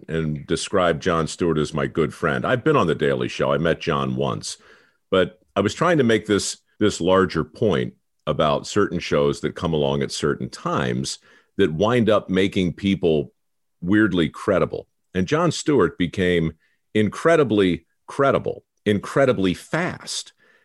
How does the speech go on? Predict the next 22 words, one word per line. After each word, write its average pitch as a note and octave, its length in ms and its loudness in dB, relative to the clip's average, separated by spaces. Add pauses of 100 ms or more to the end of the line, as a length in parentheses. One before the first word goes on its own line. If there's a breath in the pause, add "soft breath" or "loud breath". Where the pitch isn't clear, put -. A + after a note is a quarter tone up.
(180)
And A2 440 2 (540)
the G2+ 240 -2
fact B2+ 380 -2
that G#2+ 140 2
he A#2 160 2
was G2 380 0
considered, F#2+ 720 -2 (360)
I B2 100 -2
forget A2 280 2
what F2+ 140 2
year G#2+ 220 2
it D2+ 100 2
was, D2 380 0
but E2 260 0 (320 soft breath)
he G3+ 160 -2
was F3 220 0
more A2+ 200 4
trusted C#2+ 760 -2
than F2 320 2
any G2 260 0
major E2+ 520 2
anchor D#2 520 -4